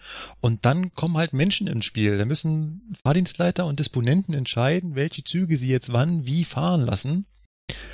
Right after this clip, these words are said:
Und die denken natürlich möglichst weit voraus, aber auch nur im begrenzten Maße. Und dann kann's natürlich sein, dass sie an irgendeinem Punkt auf, ja, auch mal stehen bleiben müssen, weil es halt eben nicht gepasst hat, was man sich da ausgedacht hat. Weil wir halt nicht immer hundertprozentig nach dem Fahrplan. Und wann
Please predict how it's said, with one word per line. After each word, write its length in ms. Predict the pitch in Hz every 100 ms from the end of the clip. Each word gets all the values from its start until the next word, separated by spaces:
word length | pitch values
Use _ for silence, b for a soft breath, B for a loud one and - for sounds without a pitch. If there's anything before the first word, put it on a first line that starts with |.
| B _ -
Und 720 | 120 131 135 - - - -
die 100 | 131
denken 300 | 135 170 170
natürlich 280 | 156 165 147
möglichst 360 | 170 170 -
weit 200 | 143 151
voraus, 460 | - 117 127 196 208
aber 180 | 151 143
auch 140 | 151
nur 140 | 165 156
im 80 |
begrenzten 460 | 143 - 156 - 139
Maße. 380 | 110 123 160 185
Und 100 | 135
dann 100 | 131
kann's 200 | 143 143
natürlich 280 | 156 175 -
sein, 200 | 156 175
dass 120 | 160
sie 80 | 151
an 60 |
irgendeinem 260 | 143 139 147
Punkt 240 | 170 175
auf, 400 | 156 165 - - - _ _ -
ja, 160 | 165 - _
auch 240 | - 131
mal 140 | 131 127
stehen 300 | - 180 170
bleiben 240 | 107 104
müssen, 320 | 107 - 165
weil 120 | 156 160
es 120 | -
halt 120 | 156
eben 100 | 156
nicht 160 | 165 -
gepasst 320 | - 110 -
hat, 80 | 110
was 240 | 107 -
man 140 | 98 98 B B B B
sich 180 | - 107
da 80 | 113
ausgedacht 460 | 110 - - -
hat. 200 | - - - - - - _ _ -
Weil 140 | 123 113
wir 60 |
halt 160 | 117 -
nicht 340 | 151 - -
immer 420 | 117 107 98 95 - _
hundertprozentig 640 | 117 104 - - 104 98
nach 140 | - 110
dem 120 | 107
Fahrplan. 380 | - 104 117 -
Und 180 | 147 -
wann 300 | 151 151